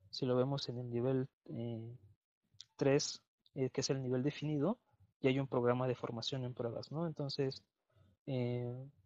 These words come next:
como les comento, pues, esto nos ayuda como a poder tener una visión general o visión amplia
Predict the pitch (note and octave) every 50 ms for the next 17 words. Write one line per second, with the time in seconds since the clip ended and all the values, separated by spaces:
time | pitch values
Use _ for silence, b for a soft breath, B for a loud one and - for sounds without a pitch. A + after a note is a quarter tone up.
0 | - _ _ - C3+ B2+ B2+ B2+ B2+ - - C#3+ C#3 D#3+ E3+ E3+ F3+ F3+ - D3+
1 | C#3 C3+ - - - - - E3 C#3 - - E3 D#3 - B2 B2 C3 C#3 C#3+ -
2 | C#3+ B2+ A#2 A2 A2 - - B2 B2+ C3 - - C3+ C3 C3 C3 C3+ - - -
3 | - C3+ C3+ C3+ C3+ B2+ A#2+ A#2 B2 - - - - _ _ _ _ _ - D3
4 | C3+ B2 - - D3 C3+ C3+ C3+ C#3 - _ _ - D3 C3 C3 B2+ C3+ C#3 C#3
5 | C#3+ C#3+ C#3 C#3 - - C#3+ C#3 C#3+ C#3+ D3 - E3 F3 G#3